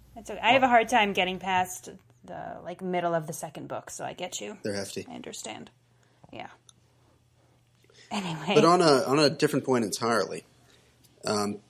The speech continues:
Speaker 2: Hagrid has a damsel of distress moment at the end of the story, because when he, when the other Gurg, Golgomath, takes over, um, and starts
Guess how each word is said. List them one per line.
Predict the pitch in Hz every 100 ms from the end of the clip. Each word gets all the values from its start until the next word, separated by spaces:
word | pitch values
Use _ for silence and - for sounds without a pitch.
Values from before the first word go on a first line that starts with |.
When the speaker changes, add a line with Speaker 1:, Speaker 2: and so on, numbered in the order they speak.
| -
Speaker 2:
Hagrid | 107 135 175 170
has | 156
a | 107
damsel | 117 123 104 120
of | 90
distress | - - 117 -
moment | 101 87 85
at | 95
the | 101
end | 104 180
of |
the | 190
story, | - 110 104 92 - _ - _ _ _ -
because | 110 110 104 120
when | 123
he, | 123 123 120 117 -
when | 120 120
the | 120
other | 123 127
Gurg, | 110 120 104 92 - _ _ -
Golgomath, | 120 120 107 90 87 90 -
takes | - 117 -
over, | 113 107 95 92 - - _ _ _ -
um, | 101 98 95 95 - _ _ _ - _ _ _
and | 104 104
starts | 117 104 - -